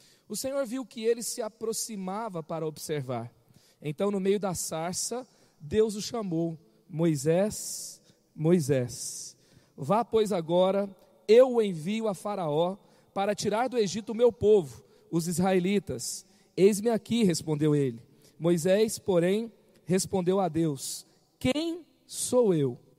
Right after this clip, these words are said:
para apresentar-me ao Faraó e tirar os israelitas do Egito?" É tão interessante que esse, essa experiência de Moisés com Deus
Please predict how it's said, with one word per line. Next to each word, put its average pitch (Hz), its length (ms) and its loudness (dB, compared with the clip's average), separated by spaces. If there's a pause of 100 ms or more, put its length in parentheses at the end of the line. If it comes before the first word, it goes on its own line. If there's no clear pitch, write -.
(220)
para 175 220 0
apresentar-me 180 1040 -4 (320)
ao 170 160 -2
Faraó 170 640 -2 (420)
e 302 180 6
tirar 175 640 -4 (380)
os 170 140 -6
israelitas 165 1000 -4
do 160 140 0
Egito?" 156 640 -2 (1500)
É - 60 -18
tão 285 160 -8
interessante 220 840 -4 (920)
que 165 640 -6
esse, 185 480 -8
essa 202 240 -10
experiência 247 960 -4
de 165 100 -12
Moisés 165 480 -12
com 139 160 -20
Deus 147 540 -10